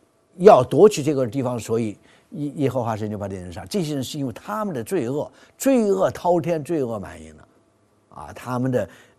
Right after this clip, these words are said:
这个邪恶宗教、行淫、这个杀婴、献祭，很多很多这些邪恶的都，都在里面，已经容神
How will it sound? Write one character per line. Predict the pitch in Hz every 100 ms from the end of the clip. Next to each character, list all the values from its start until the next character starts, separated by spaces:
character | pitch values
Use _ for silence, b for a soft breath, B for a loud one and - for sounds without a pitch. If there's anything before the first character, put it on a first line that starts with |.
| _
这 | - 117
个 | 101
邪 | - - 117 135 175
恶 | 190 156 92
宗 | - 165 165 147
教、 | 170 120 71 b b
行 | - - 139
淫、 | 143 180 135 120 131 160 - b b _
这 | - 123
个 | 117
杀 | - - 160 170
婴、 | 160 180 185 202 _ _
献 | - - 220 147 135
祭， | 156 185 127 -
很 | - 156 180 208 208
多 | 233
很 | - 123
多 | 123
这 | 127 113
些 | 113
邪 | - 107
恶 | 110
的 | 101
都， | 104
都 | 101 143 127
在 | 101
里 | 85
面， | 87 - b b
已 | 143
经 | 131 202
容 | 147 139 165
神 | 117 127